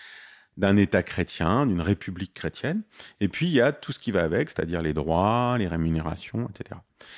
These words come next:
Et on a glissé, euh, vers le sens, on va dire, euh, euh, contemporain du terme d'honneur, en termes de valeur, en termes de, euh, à partir du moment où, pour exercer cette charge,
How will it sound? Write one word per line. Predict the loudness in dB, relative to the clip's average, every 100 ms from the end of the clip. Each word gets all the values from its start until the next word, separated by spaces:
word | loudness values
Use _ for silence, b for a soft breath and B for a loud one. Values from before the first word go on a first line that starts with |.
| B -2
Et | 2 4
on | 4
a | 4
glissé, | 2 0 2 4 4 2 -2
euh, | -2
vers | 0
le | 2
sens, | 0 0 -2 -2 -4
on | -4
va | -2
dire, | -2 -4 -2
euh, | -4 -4 -8 -12 B B -16 -6
euh, | -4 -2 -4 -6 -6 -8 -12 -14
contemporain | -6 -2 0 2 2 4 2
du | 0
terme | -2 -2
d'honneur, | 0 4 4 2
en | -2
termes | -2 -2
de | 0
valeur, | 2 2 4 2 0 -4
en | -6
termes | -6 -4
de, | -6 -10 B B B -6
euh, | -2 -2
à | -2
partir | -4 -2 0
du | 2
moment | 2 2 2
où, | 2
pour | 0 0 4
exercer | 4 4 2 2 0
cette | 0 -2
charge, | -2 0 0 0 -4 -10